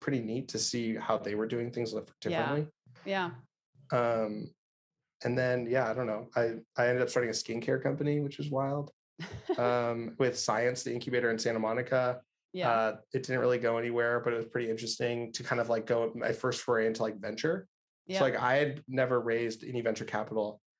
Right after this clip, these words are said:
Speaker 1: in any startup I had ever done.
Speaker 2: Interesting.
Speaker 1: And so that was, like, I think, a pretty eye-opening experience in terms of, like, whoa, this is, like, a whole different ballgame,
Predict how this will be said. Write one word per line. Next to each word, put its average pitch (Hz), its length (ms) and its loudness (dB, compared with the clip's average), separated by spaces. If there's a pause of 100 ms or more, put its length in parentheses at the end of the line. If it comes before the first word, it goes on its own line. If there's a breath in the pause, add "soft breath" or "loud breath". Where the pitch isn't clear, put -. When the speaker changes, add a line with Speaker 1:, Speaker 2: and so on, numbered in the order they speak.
(420)
Speaker 1:
in 113 380 2 (120)
any 113 140 0
startup 107 340 -2
I 107 40 -2
had 104 100 -2
ever 101 180 -4
done. 120 460 -4
Speaker 2:
Interesting. 208 480 -10 (260)
Speaker 1:
And 123 140 2
so 127 320 4
that 127 220 2
was, 147 140 4
like, 123 280 0
I 117 140 -2
think, 113 260 -4 (120)
a 110 300 -2
pretty 113 480 -2 (100)
eye-opening 110 460 0
experience 110 640 -4
in 110 80 -6
terms 107 280 -4
of, 110 60 -10
like, 101 220 -4
whoa, 120 320 2 (360 soft breath)
this 135 200 2
is, 117 120 0
like, 104 160 -4
a 101 60 -6
whole 117 280 -2
different 101 320 -2
ballgame, 101 500 -2